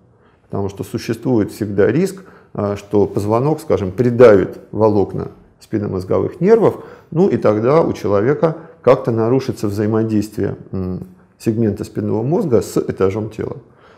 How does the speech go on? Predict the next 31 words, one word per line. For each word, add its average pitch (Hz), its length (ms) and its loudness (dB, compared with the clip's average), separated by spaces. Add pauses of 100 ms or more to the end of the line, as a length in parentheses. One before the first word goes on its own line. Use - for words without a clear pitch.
(120)
Ну, 185 100 6
например, 120 400 4
пойдут 127 420 2
не 127 100 2
так 135 280 4
сенсорные 95 500 -6
сигналы, 139 600 -2 (260)
или 135 160 4
пойдут 131 420 4
не 131 80 2
так 143 320 4
двигательные 107 720 -2
или 117 220 0
вегетативные 101 800 -4
команды. 90 440 -8 (760)
Ну, 143 180 6
например, 120 500 4
да, 123 280 0 (340)
скажем, 101 320 0
наши, - 320 0 (240)
э, 104 200 -6
грудные 113 460 2
сегменты 139 560 2
управляют, 117 640 4
в - 40 -10
числе 107 260 -2
прочего, 113 640 0
еще 120 300 -2
и 110 160 0
состоянием 107 500 0
желудка. 101 460 -4